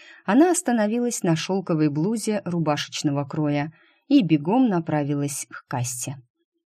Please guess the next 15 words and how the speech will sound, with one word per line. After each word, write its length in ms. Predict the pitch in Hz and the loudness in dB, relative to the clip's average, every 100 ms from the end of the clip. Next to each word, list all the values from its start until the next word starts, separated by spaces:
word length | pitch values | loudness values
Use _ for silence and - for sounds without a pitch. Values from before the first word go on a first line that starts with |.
| - | -6
Утром 360 | 214 262 175 165 | -4 0 2 2
пришло 380 | 165 156 170 | 0 -2 -2
сообщение 760 | 160 165 156 - 208 196 190 185 | -2 0 -2 -2 -2 0 0 0
от 180 | 185 185 | -4 -4
Еланского: 840 | 190 180 139 139 - 147 143 151 - _ _ | -2 0 0 0 -4 -2 -2 -4 -8 _ _
«Марина» 840 | - 226 240 226 160 135 131 139 - _ _ - | -4 0 0 2 2 2 0 -4 -10 _ _ -2
и 140 | 208 | 4
номер 360 | 165 156 202 214 | 6 6 2 -4
телефона. 760 | - 160 139 - 143 139 139 - _ _ _ _ _ | -2 -2 -2 -6 -4 -4 -4 -12 _ _ _ _ _
И 80 | 240 | -6
как 220 | 269 392 | 0 0
Сашка 400 | - 277 302 - | 0 0 -2 -2
втайне 500 | 170 - 202 202 170 | -6 -2 -2 2 4
не 140 | 151 147 | 4 4
надеялась, 840 | 147 143 190 285 277 262 262 - | 2 0 0 0 2 0 -4 -12